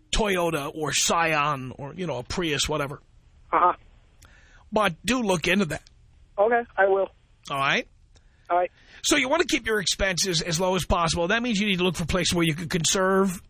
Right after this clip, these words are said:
Speaker 1: I would throw Starbucks right out the window. If you do it, don't do it anymore.
Speaker 2: All right.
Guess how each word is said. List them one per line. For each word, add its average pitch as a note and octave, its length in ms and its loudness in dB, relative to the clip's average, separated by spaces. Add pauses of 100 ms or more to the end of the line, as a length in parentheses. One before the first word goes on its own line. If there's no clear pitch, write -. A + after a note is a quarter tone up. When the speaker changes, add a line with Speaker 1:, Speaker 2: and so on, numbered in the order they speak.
Speaker 1:
I F#3+ 140 2
would F#3 160 0
throw E3 160 2
Starbucks F3 600 2
right E3 160 0
out D#3+ 160 2
the D#3+ 80 -4
window. F#3+ 640 2
If C#3+ 140 -10
you D#3 80 -2
do E3+ 240 0
it, A#3 300 -2
don't D3+ 260 0
do E3+ 160 2
it F#3 80 2
anymore. F#3+ 580 2 (500)
Speaker 2:
All E3 80 4
right. - 280 0